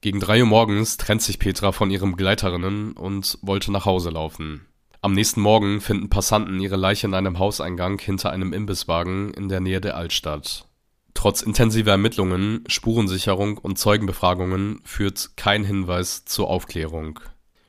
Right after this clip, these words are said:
Über Jahre bleibt der Fall ungeklärt, ein weiterer Cold Case in den Akten der Kölner Polizei. Die Polizei sichert damals bereits biologische Spuren, kann sie aber mit den damaligen Methoden nicht eindeutig zuordnen.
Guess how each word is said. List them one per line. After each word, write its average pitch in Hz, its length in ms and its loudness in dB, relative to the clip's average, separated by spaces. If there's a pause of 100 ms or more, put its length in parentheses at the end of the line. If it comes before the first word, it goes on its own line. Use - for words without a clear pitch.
Über 101 180 0
Jahre 107 480 4
bleibt 98 320 -2
der 98 40 2
Fall 98 220 0
ungeklärt, 90 840 -4 (380)
ein 92 280 -2
weiterer 90 400 -2
Cold 90 260 -4
Case 90 400 -4
in 98 80 -6
den 90 160 -4
Akten 92 540 -6
der 92 100 -2
Kölner 87 300 -2
Polizei. 80 580 -4 (800)
Die 95 80 -4
Polizei 98 480 2
sichert 104 340 0
damals 104 300 4
bereits 98 320 0
biologische 101 560 0
Spuren, 107 580 -2
kann 101 220 0
sie 98 160 -2
aber 98 120 0
mit 95 140 0
den 92 140 -2
damaligen 95 440 0
Methoden 95 640 -2
nicht - 420 -4
eindeutig 92 640 -2
zuordnen. 78 800 -6